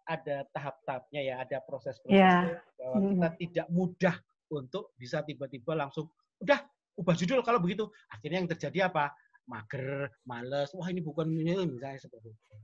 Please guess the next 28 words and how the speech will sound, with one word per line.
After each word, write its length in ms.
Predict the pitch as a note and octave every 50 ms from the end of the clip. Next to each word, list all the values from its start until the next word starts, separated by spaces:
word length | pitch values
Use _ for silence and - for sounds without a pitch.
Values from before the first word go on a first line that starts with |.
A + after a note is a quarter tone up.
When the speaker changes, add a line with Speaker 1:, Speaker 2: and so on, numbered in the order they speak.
| - _
Speaker 1:
Saya 240 | _ - E3 E3 E3+
kayak 120 | E3+ - -
gitu. 320 | C#3+ C#3+ - - C3 B2 A#2+ A2 _ _
Modelnya 360 | _ _ _ C#3+ D3 D#3+ F3+
seperti 280 | F3 F3 C3+ C3 A#2+ B2+
Speaker 2:
Iya. 180 | A3 G3 F#3
Speaker 1:
itu. 80 | - -
Itu 100 | - F3 F#3 F3+
menjadi 320 | D#3 D#3 D3 B2 B2+ B2 E3
beberapa 440 | D3+ C#3+ B2 C#3+ C3 B2 - - C#3
solusi 360 | C3+ - C#3 C3 C3 - E3 C#3+
yang 120 | C3+ C3
bisa 240 | A#2+ A#2+ A#2+ C#3 C3
di, 200 | A#2+ B2 B2 B2
apa 160 | A#2 A2+ D3+
namanya, 320 | D#3 C#3+ B2+ C3 D3 G3+ - _ _ _ _ _ _ _ _ _ _ _
bisa 240 | _ - G#2+ D3 C3+
dibuat. 440 | B2+ B2 A2 G#2+ A#2+ A#2+ B2 A#2 A2 G#2+ _ _ _ _ - _ _ _ _ _ _ _ _ _ _ _ _ _ _ _ _ _ _ _ - - - _ _ _ _ _ _
Terus 160 | _ D#3 E3+
tadi 240 | E3+ D#3+ D#3 E3 F3+
apa, 160 | F3 F#3 G#3
Bu, 160 | F3+ G#3 A#3 -
mengenai 380 | D#3+ D#3 D#3 D3 D3 D3 D3
apa, 240 | D3+ D3 D3 D3+ D3 D3 _ _ _ -
eh, 320 | D3+ D3 C#3+ C#3 C3+ C3+ C#3
eh, 480 | _ _ _ _ B2+ C3 B2+ B2+ B2+
soal, 680 | A#2+ - - B2+ - C#3 C3+ C3 B2+ B2+ B2+ B2 B2+ C3 C3 B2+ _ _ _ _ _ _ _ _ _ _ _ _ _ _ _ _ _ -
eh, 600 | B2+ B2+ B2+ B2+ B2 B2 B2 B2 B2 A#2+ A#2+ A#2